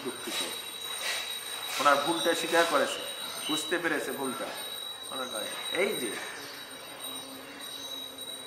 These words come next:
আধুনিক জগতে এটাই হচ্ছে ভদ্রতা, এটা আছে ভদ্রতা। না হলে এই লোকটা সরিয়ে বললো না, দুঃখিত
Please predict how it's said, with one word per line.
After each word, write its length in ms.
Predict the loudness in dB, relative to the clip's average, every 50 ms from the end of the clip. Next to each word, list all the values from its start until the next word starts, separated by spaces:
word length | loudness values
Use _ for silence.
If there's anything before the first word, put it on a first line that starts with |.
| 4 6 6
আধুনিক 300 | 6 6 4 2 0 4 6
জগতে 240 | 6 6 6 6 4 2 6
এটাই 180 | 6 8 8 8 8
হচ্ছে 160 | 6 4 2 2 6 4
ভদ্রতা, 440 | 4 4 4 0 0 0 0 -2 -4 -6 -8 -8 -8 -8 -8 -10 -10 -10 -10 -10 -10 -10 -8 -8 -8 -4 -2 -2 0 -2 -2 -4 -8 -8 -8 -8 -8 -8 -6 -6 -6 -6 -6 -6 -8 -8 -8 -6 -6 -2 0 0
এটা 140 | 4 6 8 6 6
আছে 160 | 4 0 -2 -2 -4 -6 -8 -8 -10 -10 -10 -8 -2
ভদ্রতা। 560 | -2 -2 0 -2 -4 -6 -6 -6 -6 -6 -6 -6 -6 -8 -8 -6 -6 -4 -4 -4 -4 -4 -4 -6 -6 -8 -8 -6 -4 2 8 10
না 80 | 12 12
হলে 260 | 12 10 8 6 6 4 4 2
এই 80 | 2 2 0
লোকটা 200 | 0 0 0 -2 -2 -2 2
সরিয়ে 300 | 2 2 2 2 2 4 6
বললো 180 | 6 6 6 4 4
না, 60 | 2 0 0 -2
দুঃখিত 340 | -4 -4 -4 -6 -2 2